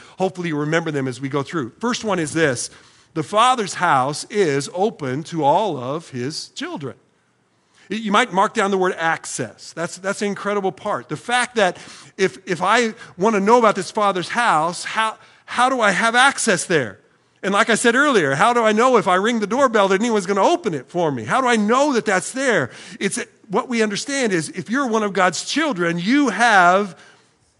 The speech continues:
complete access to the Father's house. Here's the second word I'd tell you to jot down, and that's the word adoption.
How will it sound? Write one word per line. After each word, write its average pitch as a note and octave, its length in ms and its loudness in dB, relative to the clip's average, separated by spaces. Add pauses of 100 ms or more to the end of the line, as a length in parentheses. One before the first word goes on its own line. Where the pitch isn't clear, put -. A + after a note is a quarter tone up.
complete G#3 400 -4
access E3+ 840 0
to D3 460 -4 (240)
the F3+ 120 -8
Father's C3 760 -4 (200)
house. - 720 -6 (400)
Here's F#3+ 180 -2
the E3 80 -8
second G3+ 320 -2
word C#3+ 180 0
I'd C#3 400 -4
tell D#3 160 -2
you D3 80 -2
to C3 80 -6
jot C#3 300 -4
down, C#3+ 260 -4
and C#3+ 100 -4
that's E3 220 -4
the E3 100 -8
word C#3 300 -2 (140)
adoption. C#3+ 640 -6